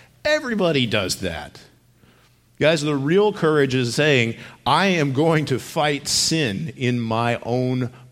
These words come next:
body and life. I am gonna stand for the truth of God.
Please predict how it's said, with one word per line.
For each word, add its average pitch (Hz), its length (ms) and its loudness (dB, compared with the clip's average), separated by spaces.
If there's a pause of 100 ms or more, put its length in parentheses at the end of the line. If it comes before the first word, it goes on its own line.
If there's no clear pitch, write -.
body 117 420 2
and 95 360 -4
life. 101 580 -2
I 127 180 0
am 139 140 0
gonna 104 160 -4
stand 139 520 0
for 127 100 -4
the 107 80 -2
truth 120 320 -2
of 98 120 -8
God. 101 440 0